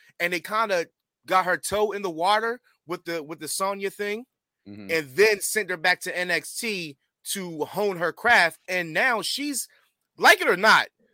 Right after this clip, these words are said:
Speaker 1: she's one of the best women's wrestlers in professional wrestling, period.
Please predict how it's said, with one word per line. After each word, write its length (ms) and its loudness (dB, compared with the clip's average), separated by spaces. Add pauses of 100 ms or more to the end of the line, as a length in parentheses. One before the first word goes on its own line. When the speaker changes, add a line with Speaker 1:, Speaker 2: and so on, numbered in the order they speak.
Speaker 1:
she's 340 0
one 300 4
of 120 -8
the 180 -4
best 520 2
women's 460 -2
wrestlers 600 0 (600)
in 100 6
professional 440 0
wrestling, 460 -2
period. 320 -2